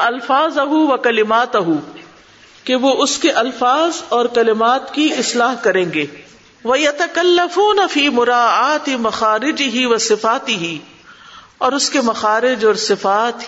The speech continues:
کی حفاظت یا عنایت میں، اہتمام میں تکلف سے کام لیں گے۔ تکلف سے کام لینے کا مطلب کیا ہے؟ یعنی ان کے اندر اتنا مبالغہ کریں گے کہ وہ عام قرات سے بھی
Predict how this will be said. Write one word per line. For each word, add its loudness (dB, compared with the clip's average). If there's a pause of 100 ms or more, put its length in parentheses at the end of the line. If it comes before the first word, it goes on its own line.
(120)
کی -2 (120)
حفاظت 0
یا 2 (220)
عنایت 0
میں، -2 (480)
اہتمام 0 (100)
میں 0 (460)
تکلف 2
سے 0
کام 0
لیں 0
گے۔ -6 (880)
تکلف 0
سے 0
کام 0
لینے 2
کا 0
مطلب -2
کیا 0
ہے؟ 2
یعنی -2
ان 0
کے 2
اندر 0
اتنا 2
مبالغہ 2
کریں 0
گے 0 (720)
کہ 2
وہ 2 (800)
عام 0
قرات 0
سے -2
بھی 2